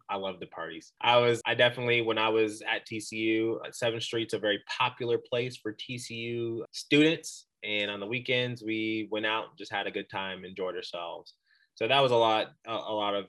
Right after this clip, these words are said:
just, you know, outside of track and field. I love the, I love the parties. I love the camaraderie. I love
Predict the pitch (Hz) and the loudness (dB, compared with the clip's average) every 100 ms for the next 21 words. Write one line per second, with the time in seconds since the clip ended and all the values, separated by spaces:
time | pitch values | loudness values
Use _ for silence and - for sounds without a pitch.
0 | - 98 - - _ _ 101 - - 101 | -6 -6 -6 -14 _ _ -8 -6 -4 -4
1 | - 113 95 - 98 95 - 98 95 95 | -2 -4 -4 -4 -6 -6 -2 -2 0 -2
2 | - _ _ _ _ - 104 107 101 101 | -6 _ _ _ _ -6 0 0 0 -2
3 | 92 92 104 95 - 98 92 92 90 92 | -4 -4 -6 -6 -4 -2 -2 -4 -4 -8
4 | - 90 85 87 87 85 82 85 | -10 -8 -4 -2 -2 -2 -2 -6